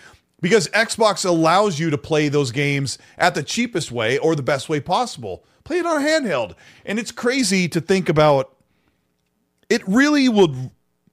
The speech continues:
and I, I'm not trying to, like, make some type of hint that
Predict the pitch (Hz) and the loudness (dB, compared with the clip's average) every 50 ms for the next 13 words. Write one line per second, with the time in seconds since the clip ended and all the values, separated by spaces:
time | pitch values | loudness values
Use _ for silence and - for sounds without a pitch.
0 | _ _ _ _ 196 190 170 180 190 - - 214 226 269 285 262 - - 196 196 | _ _ _ _ 0 0 0 -4 -4 0 2 2 2 4 0 0 0 0 0 0
1 | 190 175 160 151 143 123 107 127 139 139 117 - - 135 117 - 139 120 104 113 | 2 2 2 2 0 0 -2 -4 -6 -6 -6 -8 -10 -12 -10 -6 -6 -6 -6 -8
2 | 101 95 110 127 123 120 110 - 120 107 - | -12 -10 -8 -8 -8 -8 -8 -8 -10 -10 -10